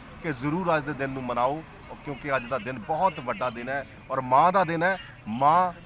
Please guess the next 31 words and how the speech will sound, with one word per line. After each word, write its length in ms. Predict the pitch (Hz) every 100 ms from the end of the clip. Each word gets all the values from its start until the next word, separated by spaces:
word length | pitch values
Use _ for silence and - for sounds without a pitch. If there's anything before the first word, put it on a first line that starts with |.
| -
ਸਭ 120 | 160 156
ਤੋਂ 80 | 180
ਵੱਡੀ 300 | 135 113 135
ਚੀਜ਼ 260 | 123 139
ਹੈ 60 | 139
ਦੁਨੀਆ 280 | 123 127 131
'ਚ, 40 | - - -
ਜਿਹਨੇ 160 | 117 143
ਇੱਕ 120 | 139
ਨਵਾਂ 220 | 117 120
ਇਤਿਹਾਸ 460 | 123 113 98 110 117
ਲਿਖਣਾ 240 | 113 104
ਹੁੰਦਾ 220 | 104 101 123
ਹੈ। 100 | 127 - - -
ਸੋ 80 | 117
ਮੈਂ 160 | 123 139
ਅੱਜ 60 |
ਦੇ 120 | 135
ਦਿਨ 120 | 139 -
'ਤੇ 160 | 127
ਸਾਰਿਆਂ 340 | 135 202 240 233
ਨੂੰ 100 | 190
ਮੁਬਾਰਕਬਾਦ 540 | 151 139 120 120 113
ਦਿੰਦਾ 240 | 104 107
ਹੈ 80 | 117 113 - - -
ਕਿ 80 | -
ਮਾਂ 520 | 117 120 117 - - -
ਸਵਿਤਰੀ 280 | 120 147
ਬਾਈ 140 | 127 113
ਫੂਲੇ 280 | 107 101 101
ਦੇ 220 | 98